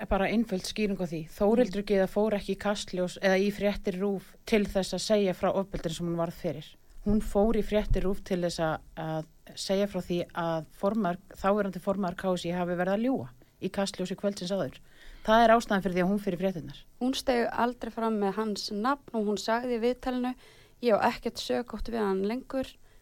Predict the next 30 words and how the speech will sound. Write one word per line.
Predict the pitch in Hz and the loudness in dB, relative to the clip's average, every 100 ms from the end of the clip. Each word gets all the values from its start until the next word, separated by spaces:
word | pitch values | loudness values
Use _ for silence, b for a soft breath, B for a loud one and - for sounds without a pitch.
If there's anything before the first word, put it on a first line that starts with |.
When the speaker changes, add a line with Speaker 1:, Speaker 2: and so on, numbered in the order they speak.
| b b 233 | b b -10
Speaker 3:
Þú | |
veist, | - | -8
við | 220 247 | 0 2
erum | 233 | 2
bara | 214 202 196 - | 2 0 0 0
sátt, | 262 262 262 - - | 2 2 0 -8 -8
hann | 214 | -2
bað | 220 196 | 0 2
mig | 208 | 2
afsökunar, | 254 - 269 269 262 247 | 0 -2 -4 -2 -2 -2
hann | 185 | -2
iðraðist, | 214 254 294 302 302 | 0 2 2 -2 -4
hún | - | -8
segir | 226 262 262 | -2 0 0
þetta | 254 226 | -2 -4
í | 196 | -4
viðtalinu, | 196 190 190 220 B B - 254 | -2 -2 0 -2 B B -8 0
hann | 254 277 | 2 2
stígur | - - 302 285 | 0 -4 -4 -4
svo | - | -6
sjálfur | 233 262 285 | -4 -4 -2
fram | 262 277 285 | -4 -4 -4
með | 254 285 | -2 -2
yfirlýsingu | 254 220 202 180 180 240 B B B - | 0 0 -2 0 0 0 B B B -12
og | 220 | -6
segir, | 262 254 247 - | 0 2 0 -2
„Ég | 240 | -4
kannast | 254 294 277 - | -2 -2 -2 -2
bara | 277 302 | -2 -2
ekkert | - 285 | -4 -10